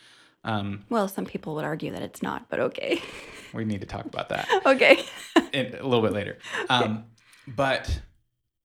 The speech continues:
Speaker 1: I think the, the other key thing is, and you had said this, um, when, when Bob drug you to Haiti, the motivation was for you to get out of your bubble.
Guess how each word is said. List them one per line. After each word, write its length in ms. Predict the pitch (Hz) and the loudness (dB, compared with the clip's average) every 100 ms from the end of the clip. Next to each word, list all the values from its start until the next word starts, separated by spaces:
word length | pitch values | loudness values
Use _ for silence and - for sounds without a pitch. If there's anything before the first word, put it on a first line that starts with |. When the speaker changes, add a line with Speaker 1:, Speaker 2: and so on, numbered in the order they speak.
| _ - | _ -4
Speaker 1:
I 100 | 127 | -4
think 320 | - 147 135 | -4 -6 -8
the, 400 | 127 120 110 - - _ 123 | -6 -2 -2 -4 -14 _ -10
the 180 | 120 120 | -4 -2
other 180 | 139 | -2
key 320 | 135 - 127 113 | -4 -6 -6 -4
thing 300 | 117 104 101 | -4 -4 -4
is, 420 | 101 104 - - | -4 -4 -4 -4
and 160 | 110 107 | -6 -4
you 120 | 107 | -2
had 180 | 104 101 | -4 -4
said 300 | - 107 104 | -2 -2 -2
this, 440 | 101 101 - - - - | -4 -4 -6 -8 -12 -12
um, 380 | 101 98 - - | -10 -10 -12 -12
when, 640 | 113 120 110 107 110 - - | -6 -4 -2 -4 -8 -12 -8
when 240 | 120 110 | -4 0
Bob 340 | 110 113 113 | 2 4 2
drug 220 | 107 107 110 | 0 -2 0
you 100 | 120 | -2
to 80 | |
Haiti, 540 | 120 107 98 101 107 - _ _ _ _ - | -2 -4 -6 -6 -8 -12 _ _ _ _ -2
the 60 | |
motivation 580 | 117 127 113 117 113 104 | 2 2 4 2 0 -2
was 100 | 101 | -4
for 160 | - 107 | -2 -2
you 80 | |
to 80 | 104 | -2
get 160 | 95 101 | -2 -4
out 140 | 98 | -4
of 60 | 98 | -6
your 80 | 104 | -4
bubble. 340 | 101 101 - | -4 -4 -10